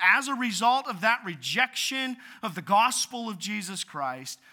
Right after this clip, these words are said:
they will be separated from God for all of eternity in a place called hell. Jesus said in Matthew chapter seven that wide is the path that leads to destruction, and there are many who take that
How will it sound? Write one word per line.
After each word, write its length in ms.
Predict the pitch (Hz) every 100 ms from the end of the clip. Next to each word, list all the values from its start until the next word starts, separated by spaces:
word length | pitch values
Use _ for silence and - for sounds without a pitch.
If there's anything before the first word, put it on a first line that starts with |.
| -
they 180 | 160 185
will 300 | 160 220 277
be 160 | 220 196
separated 600 | - 185 170 165 156 143
from 180 | 156 147
God 320 | 151 151 156
for 140 | 170 -
all 300 | 170 247 294
of 100 | 220
eternity 640 | 190 156 139 127 127 131 - _ _ _ _ _ _ _
in 60 | 123
a 60 | 131
place 380 | 151 147 143
called 420 | - 143 123 117 113 _ _
hell. 460 | - 170 139 113 104 _ _ _ _ _ _ _ _ _ _ _ _ _ _ _ _ -
Jesus 280 | 175 151
said 180 | - 160
in 80 | 151
Matthew 260 | 147 143 139
chapter 260 | 151 147
seven 340 | - 175 160 156
that 220 | - 143
wide 720 | 160 185 208 214 220 226 202 - - -
is 140 | 185
the 100 | 180
path 600 | - - 190 185 185 - - _
that 160 | 185 185
leads 240 | 180 175 -
to 120 | 170
destruction, 640 | 156 - 170 151 - 156 151
and 160 | 156
there 140 | 151 156
are 160 | 156
many 640 | 147 156 185 202 202 202 190 - -
who 160 | 160
take 480 | 123 - 180 170 - _ _ -
that 400 | 147 151 135